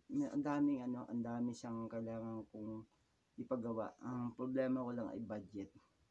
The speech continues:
And then, ano, yung, yun lang. And, yun nga, ah, ang dami kong gamit, pero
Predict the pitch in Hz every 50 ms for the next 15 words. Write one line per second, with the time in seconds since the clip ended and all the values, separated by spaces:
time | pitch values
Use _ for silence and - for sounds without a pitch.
0 | _ _ - 127 120 127 131 127 127 127 120 139 139 131 120 117 117 - _ _
1 | _ _ _ _ _ _ _ _ _ - - 143 139 135 135 131 127 127 131 131
2 | 135 131 131 131 131 131 131 131 131 131 143 131 107 - _ _ _ _ - -
3 | - _ _ _ - 170 175 170 151 131 120 117 - - 120 120 120 120 120 120
4 | - _ _ _ _ _ _ _ _ _ _ _ _ _ - 143 156 165 143 123
5 | - - - 127 120 120 120 117 123 123 127 123 120 131 139 135 131 131 127 123
6 | 127 135 143 147 - - 127 117 117 120 120 120 117